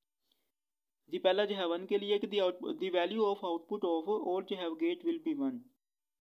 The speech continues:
कि output की value जो है वन होगी कब? When any one of its input जो है वो is one, जब इस, इसकी input में से कोई भी जो है वो value जो है वन हो जाएगी।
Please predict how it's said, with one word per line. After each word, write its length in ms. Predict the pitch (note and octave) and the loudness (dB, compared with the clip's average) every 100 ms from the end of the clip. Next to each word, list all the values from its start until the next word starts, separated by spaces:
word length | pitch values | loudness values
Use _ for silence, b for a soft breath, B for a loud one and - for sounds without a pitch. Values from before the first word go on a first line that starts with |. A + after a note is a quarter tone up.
| _ _ _ - | _ _ _ -4
कि 60 | |
output 320 | E3+ E3+ A3 | -4 -2 -4
की 120 | - G3 | -2 2
value 320 | E3+ F#3 F#3 | 2 2 -2
जो 120 | D#3+ | -2
है 120 | F3+ D#3+ | -2 -2
वन 220 | D#3+ F#3+ | -2 -2
होगी 360 | F#3 E3+ E3 G3+ | -4 -6 -4 -4
कब? 300 | F#3+ F3+ A3+ A#3+ B _ | -2 0 -2 -4 B _
When 180 | F3 F#3+ - | -8 -4 -2
any 240 | A3+ B3 | 2 4
one 200 | G3+ F#3+ | 2 -2
of 200 | F#3 F3+ | -4 -4
its 200 | G3 G3+ - | -4 -6 -10
input 320 | F3 - F#3 | -12 -4 -4
जो 100 | F3+ | -2
है 140 | F3+ E3 | -4 -2
वो 100 | E3 | 0
is 160 | E3+ E3+ D3+ - _ _ _ _ D3 | -2 -2 -6 -8 _ _ _ _ -6
one, 240 | C#3+ A#2 - _ _ _ _ _ _ _ _ _ _ _ _ _ _ - | -4 -4 -10 _ _ _ _ _ _ _ _ _ _ _ _ _ _ -6
जब 200 | F3+ G3 | 2 2
इस, 180 | G#3 - | 2 -2
इसकी 360 | - - A3 | -8 -6 -4
input 320 | G#3+ G3+ A3 | -4 -4 -6
में 100 | G3+ | -4
से 120 | F#3+ G#3+ | -6 -4
कोई 200 | A3 A#3 | -2 0
भी 140 | A#3 | 0
जो 120 | A3+ | 0
है 120 | G#3 F3+ | 0 0
वो 100 | F#3+ F#3 | 0 0
value 260 | E3+ E3 F#3 | 0 0 -2
जो 100 | F#3 | -4
है 120 | F3+ | -4
वन 220 | E3+ E3 | -4 -4
हो 100 | D#3+ C3 | -6 -6
जाएगी। 360 | B2 A2+ A#2 | -6 -6 -10